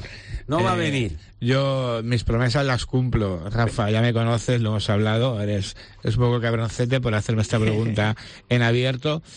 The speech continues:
Speaker 1: Podemos
Speaker 2: pero no.
Speaker 1: abrir, eh, la azotea de la casa sacerdotal,
Speaker 2: Eso
Speaker 1: ¿eh?
Speaker 2: es distinto. Yo ya he dicho,
Speaker 1: <laughs>
Speaker 2: es que no me gusta repetirlo más, no, no voy a ir más al campo mientras esté la familia Ortiz. Dicho esto, eh,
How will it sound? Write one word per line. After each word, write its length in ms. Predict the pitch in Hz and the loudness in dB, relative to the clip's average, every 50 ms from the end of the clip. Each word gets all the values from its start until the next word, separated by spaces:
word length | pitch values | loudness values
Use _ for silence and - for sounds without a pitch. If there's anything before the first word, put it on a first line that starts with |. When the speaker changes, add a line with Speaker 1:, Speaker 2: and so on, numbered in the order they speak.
| - - | -12 -4
Speaker 1:
Podemos 380 | - 131 139 165 175 185 208 | -2 0 2 2 2 2 0
Speaker 2:
pero 80 | 196 - | 0 0
no. 60 | 185 175 | 0 0
Speaker 1:
abrir, 400 | 175 185 196 208 202 196 185 - | 0 0 0 0 -2 -4 -6 -6
eh, 340 | 165 160 147 143 147 143 147 147 | -6 -4 -2 0 0 -2 -2 -2
la 240 | 151 147 147 147 | -2 0 0 0
azotea 420 | 143 - - 147 139 131 180 190 185 | 0 0 0 -2 0 0 0 0 0
de 100 | 180 165 | 0 0
la 140 | 156 147 135 | 0 -2 -2
casa 240 | 170 165 151 156 | -2 -2 -2 -2
sacerdotal, 560 | 131 143 143 135 - 135 127 117 110 107 143 156 | -2 -2 -2 0 0 0 0 0 0 2 2 2
Speaker 2:
Eso 400 | 165 175 202 226 220 220 208 180 | 2 2 0 0 0 0 -2 -2
Speaker 1:
¿eh? 40 | |
Speaker 2:
es 100 | 151 143 | -2 -2
distinto. 500 | 139 131 - - 117 110 110 104 95 95 | -4 -4 -4 -2 -2 -2 -2 -2 -2 0
Yo 140 | 107 123 147 | 2 2 4
ya 120 | 151 151 143 | 2 2 2
he 100 | 147 147 | 0 -2
dicho, 380 | 139 - - 165 156 156 147 147 151 - - | -2 0 0 0 0 0 -2 -4 -8 -12 -14
Speaker 1:
<laughs> 180 | - 190 135 | -12 -12 -4
Speaker 2:
es 120 | - 139 135 - | -4 -4 -2 0
que 80 | 160 | 0
no 80 | 156 151 | 0 0
me 80 | 143 | 0
gusta 200 | 135 120 - 123 | -2 -2 -2 -2
repetirlo 460 | 117 117 107 101 98 110 101 101 95 92 | 0 0 0 2 2 2 2 2 0 2
más, 180 | 123 127 101 | 2 2 2
no, 160 | 104 120 110 | 2 0 0
no 200 | 85 98 127 131 | 2 2 2 2
voy 100 | 135 135 | 2 2
a 60 | 127 120 | 0 0
ir 120 | 120 117 | 0 0
más 280 | 113 120 117 107 - 120 | 0 0 0 0 2 0
al 120 | 113 110 | 0 2
campo 280 | 107 113 123 117 123 120 | 2 0 2 2 2 0
mientras 280 | 123 120 110 104 - 110 | 0 -4 -4 -4 -4 -6
esté 280 | 101 - - 110 104 | -8 -6 -4 -2 -2
la 140 | 104 104 101 | -2 -2 -2
familia 380 | - 110 101 107 107 101 98 95 | -2 -2 0 0 2 2 2 0
Ortiz. 300 | 101 - 104 98 90 - - - - - - - - - - | 0 0 0 -2 -2 -4 -8 -12 -14 -14 -16 -18 -20 -8 -2
Dicho 520 | - 135 135 131 - 156 147 147 143 143 143 | 0 0 2 2 0 0 0 2 0 0 0
esto, 460 | 147 143 - - - 160 160 151 147 | -2 -4 -4 -4 -2 0 0 0 0
eh, 520 | 139 135 123 117 113 107 101 98 90 82 | 0 0 0 0 0 0 -2 -4 -6 -6